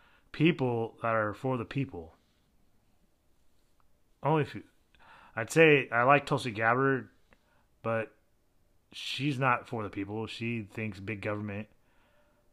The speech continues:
I like that she's bringing up again, you know, she brings up stuff, but she still has that government needs to control people attitude. So it's like, uh, you really for the people? 'Cause she wants gun control and all that kind of shit.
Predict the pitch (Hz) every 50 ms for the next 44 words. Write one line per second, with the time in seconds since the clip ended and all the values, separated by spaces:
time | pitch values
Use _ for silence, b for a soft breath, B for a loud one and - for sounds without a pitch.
0 | _ _ _ _ _ _ _ _ _ _ _ - 113 107 110 120 120 110 120 117
1 | 107 - 127 123 117 107 98 92 - _ _ _ _ _ _ _ _ - - 123
2 | 120 117 113 110 110 107 95 110 110 104 110 107 104 92 - _ - - 104 101
3 | 107 110 - - 107 - 117 120 120 104 120 123 120 - - - 104 98 104 104
4 | - - - - - - - - 110 110 107 101 98 - - - - - 120 117
5 | - - - 131 123 110 110 117 117 113 104 107 110 104 101 104 - B B B
6 | B B B B B B - 123 120 120 123 120 107 110 117 110 92 104 104 -
7 | - - - 135 127 127 127 110 101 - 95 92 95 92 - 104 110 117 123 110
8 | - - 95 87 85 85 - - - - - - - - - - - - - -
9 | 104 101 98 - 107 101 104 - - b b b b b b b b b b -
10 | 117 131 135 131 127 123 120 113 113 113 117 117 143 170 170 160 147 - 147 151
11 | 151 147 147 147 143 127 110 113 101 - 117 113 110 110 104 - - - 113 110
12 | 107 101 110 101 - - 107 104 104 107 98 98 95 95 92 90 - 104 95 92
13 | 87 - - - 92 98 104